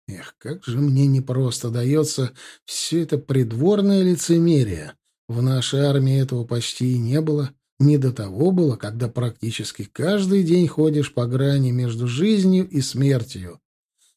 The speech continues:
Так что нарабатывать практику в лицемерии мне было непросто. Два с половиной часа,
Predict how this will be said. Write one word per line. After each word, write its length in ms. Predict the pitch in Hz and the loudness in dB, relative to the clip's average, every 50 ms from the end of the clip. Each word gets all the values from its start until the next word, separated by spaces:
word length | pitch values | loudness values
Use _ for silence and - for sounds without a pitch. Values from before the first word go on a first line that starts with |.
| _ _ - | _ _ -10
Так 220 | - 113 120 117 | -8 -8 -6 -8
что 180 | - - - 127 | -8 -6 -2 0
нарабатывать 680 | 131 135 135 135 127 123 135 135 135 139 131 123 - | 2 2 2 2 2 0 -2 -2 -2 -2 -4 -4 -4
практику 560 | - 127 131 135 135 135 - - 131 - 139 | -4 -2 -2 -2 -2 -4 -4 -6 -4 -2 0
в 60 | 131 131 | 0 2
лицемерии 760 | 135 127 - - 131 131 135 139 139 139 135 135 135 131 | 0 0 -2 -2 0 2 2 2 4 2 2 2 2 2
мне 320 | 131 131 143 147 180 233 233 | 2 4 4 4 4 2 2
было 180 | 180 160 143 | 2 2 4
непросто. 760 | 131 123 120 107 - 113 117 113 107 - - - - 90 87 - - _ _ _ _ _ _ _ _ _ _ _ _ _ _ _ _ _ _ | 2 2 0 0 -2 -4 -4 -4 -4 -6 -8 -12 -12 -16 -18 -18 -20 _ _ _ _ _ _ _ _ _ _ _ _ _ _ _ _ _ _
Два 520 | - 180 - 92 95 113 135 151 175 196 196 | -20 -18 -14 -10 -4 -2 0 0 0 0 -2
с 100 | - - | -4 -6
половиной 680 | - - 175 185 185 185 180 180 190 190 185 185 180 160 | -4 -2 -2 0 2 2 2 2 2 4 4 2 2 0
часа, 840 | - - 160 147 131 - - 143 147 139 127 120 107 101 95 - | 0 -2 -2 -2 -2 -2 0 2 2 2 2 0 -2 -6 -10 -16